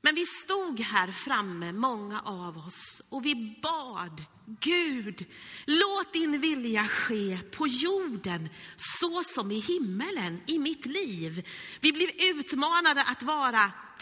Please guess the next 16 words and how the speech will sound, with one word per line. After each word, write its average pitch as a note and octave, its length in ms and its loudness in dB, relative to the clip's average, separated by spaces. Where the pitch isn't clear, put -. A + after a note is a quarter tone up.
termostater C4 1160 0
och - 200 -6
inte C4+ 420 2
termometrar A3 1300 0
i - 140 6
de A3 380 0
sammanhang F3 600 2
där E3+ 100 -4
vi E3 100 -4
finns. D3+ 560 -6
Att - 200 2
sätta - 640 -2
tonen, C#4+ 720 -4
att G3 140 -4
sätta - 420 -2
temperaturen. G#3+ 1000 -4